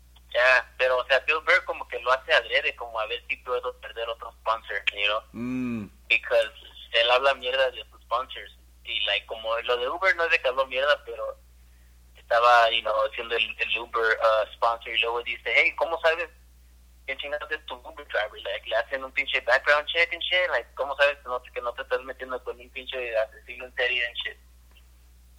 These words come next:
Speaker 1: Y no
Speaker 2: No.
Speaker 1: les gustó que, que dijera eso y, you know, lo, lo cortaron de, de advertising.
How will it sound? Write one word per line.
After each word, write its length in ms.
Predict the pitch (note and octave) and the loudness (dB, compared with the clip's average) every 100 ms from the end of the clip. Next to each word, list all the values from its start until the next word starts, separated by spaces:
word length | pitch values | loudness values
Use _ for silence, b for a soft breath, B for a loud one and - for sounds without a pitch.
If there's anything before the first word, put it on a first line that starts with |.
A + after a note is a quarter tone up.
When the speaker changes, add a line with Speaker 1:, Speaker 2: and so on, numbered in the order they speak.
| - | -18
Speaker 1:
Y 220 | G2 F2+ F#2 | -10 -8 0
no 100 | B2 | 4
Speaker 2:
No. 20 | |
Speaker 1:
les 140 | C3 | 4
gustó 320 | B2+ B2 A#2 - | 2 0 0 2
que, 260 | B2 A#2 - | 0 0 -6
que 100 | - | -8
dijera 320 | - A#2 A2+ A2 | -4 0 2 2
eso 300 | - A#2+ G#2+ | 0 -2 -6
y, 120 | G#2 | -6
you 40 | |
know, 160 | G#2 G#2 - | -8 -12 -10
lo, 240 | A2+ A2 - | -10 -10 -10
lo 180 | G2 - | -10 -8
cortaron 460 | G2+ - G#2 A2 G#2+ | -10 -2 -2 -2 -8
de, 100 | G#2 - - | -14 -16 -14
de 180 | G#2 G#2 G2+ - G#2 G#2 | -10 -8 -10 -2 2 2
advertising. 460 | G#2 - G#2 - | 0 -4 -4 -4